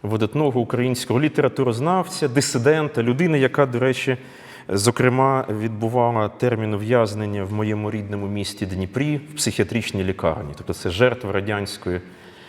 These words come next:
е, каральної психіатрії.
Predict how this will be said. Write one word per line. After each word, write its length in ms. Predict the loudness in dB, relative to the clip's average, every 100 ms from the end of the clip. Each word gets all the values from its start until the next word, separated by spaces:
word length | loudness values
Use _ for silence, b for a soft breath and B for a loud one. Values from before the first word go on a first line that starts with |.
| B B B B B -2
е, 180 | 4 4 4 B B B B B B
каральної 500 | 2 6 6 4 0
психіатрії. 680 | -2 -6 0 0 0 -6 -8